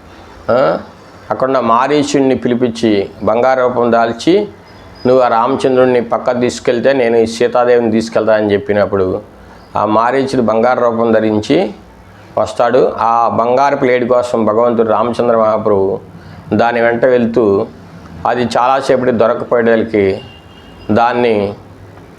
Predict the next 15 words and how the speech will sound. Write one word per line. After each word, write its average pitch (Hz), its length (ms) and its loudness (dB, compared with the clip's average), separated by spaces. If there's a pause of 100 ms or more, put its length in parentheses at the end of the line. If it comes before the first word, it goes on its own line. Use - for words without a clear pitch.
ఆ, 110 760 0 (220)
పరమశివుడు 127 760 2 (360)
దక్షుణ్ణి 131 500 0
తలకాయ 123 360 -2
తీసినట్టు 110 640 0 (760)
దాని 120 320 0
తలకాయ 120 380 0
కూడా 113 200 0
ఖండించి, 113 720 -2 (920)
ఆ, 98 320 0
సంహరించాడు. 120 840 0 (840)
జాయ్ 127 420 2
రాజా 123 360 0
రామచంద్ర 123 580 0
మహాప్రభుకి. 113 960 0